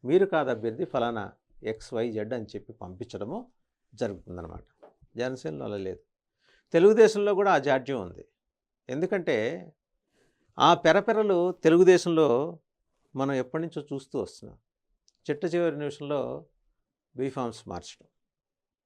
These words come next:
తెలుగుదేశంలో ఉంది. అందులో చంద్రబాబు గారికి అది వెనతో పెట్టిన విద్య. చిట్ట చివరి నిమిషంలో పార్టీ ఆర్థిక అవసరాలకు ఎవరు ఉపయోగపడతారు? అలాగే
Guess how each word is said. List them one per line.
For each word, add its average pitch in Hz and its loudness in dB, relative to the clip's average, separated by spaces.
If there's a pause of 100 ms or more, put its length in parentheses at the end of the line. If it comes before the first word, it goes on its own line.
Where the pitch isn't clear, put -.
(380)
తెలుగుదేశంలో 160 -8
ఉంది. 170 -12 (760)
అందులో 170 -2
చంద్రబాబు 156 -4
గారికి 147 -4 (640)
అది 104 -6
వెనతో 120 -4
పెట్టిన 135 -6
విద్య. 90 -12 (720)
చిట్ట 139 -6
చివరి 160 0
నిమిషంలో 143 -6 (460)
పార్టీ 196 4
ఆర్థిక 165 2
అవసరాలకు 147 2
ఎవరు 120 0
ఉపయోగపడతారు? 104 -4 (1120)
అలాగే 156 4